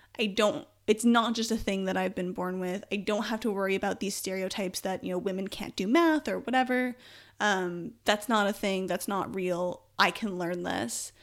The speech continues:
Um, and it can really bring them into the conversation in a way that, um, they may have never had. The last piece of language that I wanna talk about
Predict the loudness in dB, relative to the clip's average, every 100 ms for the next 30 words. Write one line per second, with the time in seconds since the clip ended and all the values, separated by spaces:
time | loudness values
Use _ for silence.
0 | -20 -20 _ -4 -4 -4 -4 -4 -2 -4
1 | -4 -2 0 0 -2 -2 -4 -2 -2 0
2 | -2 -2 -2 -2 -4 -4 -4 -2 -2 -4
3 | -4 -6 -6 -10 _ -10 -8 -6 -6 -4
4 | -4 -2 -4 -4 -4 -6 -12 _ -4 -2
5 | -4 -8 _ _ _ _ _ _ _ _
6 | _ _ _ _ _ _ 10 12 10 8
7 | 4 2 4 6 4 0 6 8 8 6
8 | 0 2 0 0 0 0 -2 -4 -4 -4
9 | -2 0 0